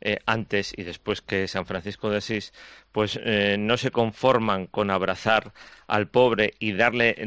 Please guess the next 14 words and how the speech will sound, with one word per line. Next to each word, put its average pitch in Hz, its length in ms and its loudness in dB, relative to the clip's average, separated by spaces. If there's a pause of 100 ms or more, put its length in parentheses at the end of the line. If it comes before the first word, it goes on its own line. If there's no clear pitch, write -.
y 110 120 -2
dar 110 180 2
limosna 113 400 0
a 104 40 0
los 107 180 -2
leprosos, 107 720 -4
sino 95 380 -6
que 95 120 0
deciden 107 560 -2 (360)
ir 131 260 0
a 110 100 0
estar 117 400 -2
con 104 260 0
ellos. 82 560 -2